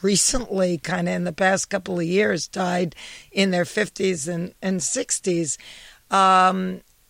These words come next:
is really negated, neg-,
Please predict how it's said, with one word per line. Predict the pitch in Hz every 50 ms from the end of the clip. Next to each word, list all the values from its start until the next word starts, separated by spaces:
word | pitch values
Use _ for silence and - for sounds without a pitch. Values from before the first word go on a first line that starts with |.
| _ _ _ _
is | - 214 226 214 170 180
really | 190 202 247 277 311 330 320 294 262 240 226 220 220 220 - - _ _ _ _ - -
negated, | 214 202 208 208 196 165 160 165 214 214 220 220 226 226 226 185 196 185 185 185 175 - -
neg-, | 202 196 214 202 170 170